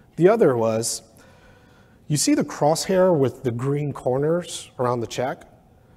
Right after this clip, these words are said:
Just to get that at the very beginning of time when it first launched, and you probably experience it today if you have to scan your credit card and it's painful 'cause you gotta pan in and pan out, the failure rate there was probably around sixty percent.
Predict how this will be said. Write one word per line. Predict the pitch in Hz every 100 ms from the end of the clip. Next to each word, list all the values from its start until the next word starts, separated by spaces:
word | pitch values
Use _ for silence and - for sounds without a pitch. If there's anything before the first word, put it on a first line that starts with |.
| _ - -
Just | 151 226
to | 269
get | 160 - 165 -
that | 113 104
at | 123
the | 143
very | 131 202
beginning | 196 160 175 165
of | 117
time | - 165 143
when | 113
it |
first | - 156 -
launched, | 147 151 -
and | 123
you | 135
probably | 190 208 220
experience | 151 - 165 160 143
it | 135
today | - 151 139
if | 117
you | 120
have | 123
to | -
scan | - 135 127
your | 113
credit | - 120 120
card | - 135
and | 113
it's | 104 -
painful | - 127 - 143
'cause | 135 104
you |
gotta | 104 117 95
pan | - 123 117
in | 120 127
and | 107
pan | 113 117 117
out, | 135 180 - - - - - -
the | -
failure | - 185 240 294 190
rate | 123 123 113
there | 127 113
was | 120 117
probably | - 196 269 190
around | 123 117 104
sixty | - 175 - 143
percent. | - 104 - 185 -